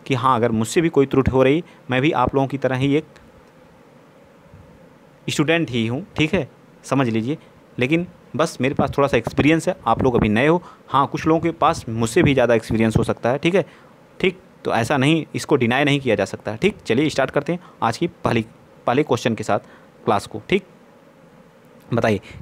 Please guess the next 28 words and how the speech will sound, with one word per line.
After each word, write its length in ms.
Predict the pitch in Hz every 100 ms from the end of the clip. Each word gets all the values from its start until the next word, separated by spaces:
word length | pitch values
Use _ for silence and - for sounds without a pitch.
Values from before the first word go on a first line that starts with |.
| -
किस 180 | 208 -
पंचवर्षीय 680 | 160 160 147 123 - 175
योजना 340 | 135 127 143 135 120 -
के 100 | - 123
बाद 200 | 143 135
जो 160 | 131
है 80 | 160 - - -
अनवरत 380 | 143 139 175 - 120
योजना 320 | 117 117 160
चलाई 380 | - 127 110 104
गई 120 | 104
थी? 160 | - 120 -
बताइए, 220 | 110 107 95 - - -
पंचवर्षीय 560 | 165 185 147 120 110 113
योजना, 300 | 104 101 98 - - -
पंच-, 180 | 175 180
पहली, 300 | - 135 160
प्रथम 320 | - - 185
पंचवर्षीय 560 | 175 151 143 135 123 131
योजना 260 | 120 123 120
जो 100 | 117
हमारी 240 | 110 113
स्टार्ट 220 | - 113
हुई 100 | 113
थी 160 | 131 175 - - 127
वह 120 | 165
उन्नीस 440 | - 123 147 156
सौ, 180 | 147 170